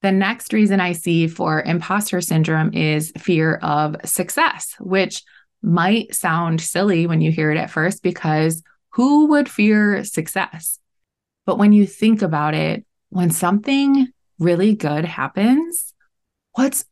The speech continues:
almost always the next thing that happens? If you're like most of the population, you almost always immediately think of something bad. "Well, I won this award, but it's only a matter of time before they find out that I don't really know that much, or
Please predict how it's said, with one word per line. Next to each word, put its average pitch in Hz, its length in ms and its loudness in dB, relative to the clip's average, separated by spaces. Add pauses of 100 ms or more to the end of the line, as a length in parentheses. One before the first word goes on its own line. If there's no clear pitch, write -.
almost 220 580 4
always 185 540 0
the 175 280 0
next 165 680 0
thing - 240 -2
that - 160 -6
happens? - 680 -8 (840)
If 175 180 -2
you're 180 120 2
like 175 220 0
most 165 280 0
of 180 80 -8
the 185 100 -2
population, 175 1000 0
you 180 420 2
almost 165 540 0
always 165 400 0
immediately 165 840 2
think 165 380 -2
of 160 140 -4
something 156 460 -2
bad. - 340 -6 (800)
"Well, 160 460 0
I 170 120 -8
won 214 200 4
this 220 160 2
award, 208 600 4
but 175 160 -2
it's 170 100 -6
only 180 200 2
a 202 40 6
matter 202 220 2
of 208 80 -2
time 233 540 2
before 190 240 -2
they 175 120 0
find 180 320 -4
out 180 160 0
that 180 120 0
I 170 100 2
don't 175 240 0
really 185 260 0
know 185 200 2
that 185 200 0
much, 160 340 -2
or 156 360 0